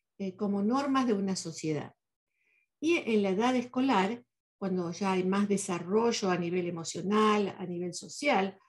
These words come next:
los niños a veces comienzan a poner más hincapié justamente en esas diferencias.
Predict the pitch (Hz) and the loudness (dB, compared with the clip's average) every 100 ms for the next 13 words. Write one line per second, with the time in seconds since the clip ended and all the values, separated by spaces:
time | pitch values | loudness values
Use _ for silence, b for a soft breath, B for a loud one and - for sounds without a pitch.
0 | b b _ - 202 202 202 208 208 196 | b b _ -4 0 2 2 2 0 -2
1 | 196 196 - 202 - 196 190 185 190 202 | -2 -2 -2 -6 -6 -4 -2 -2 -4 -4
2 | 185 180 175 - _ - 185 208 190 208 | -4 -2 -4 -8 _ -6 -2 0 0 0
3 | 302 381 294 226 - 254 - 226 220 214 | 0 0 0 -2 0 -4 -2 2 2 2
4 | 208 - 190 190 190 196 202 b b b | -4 -4 -2 -2 -4 -4 -6 b b b
5 | - 202 196 202 190 185 202 - - - | -6 -4 -2 -2 -4 -4 -4 -4 -6 -10
6 | - | -16